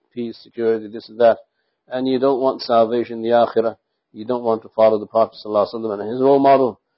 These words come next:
Then Allah says, "There is no guarantee that people will be saved."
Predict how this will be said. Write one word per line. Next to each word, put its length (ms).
Then 220
Allah 320
says, 240
"There 140
is 120
no 180
guarantee 920
that 220
people 240
will 100
be 100
saved." 300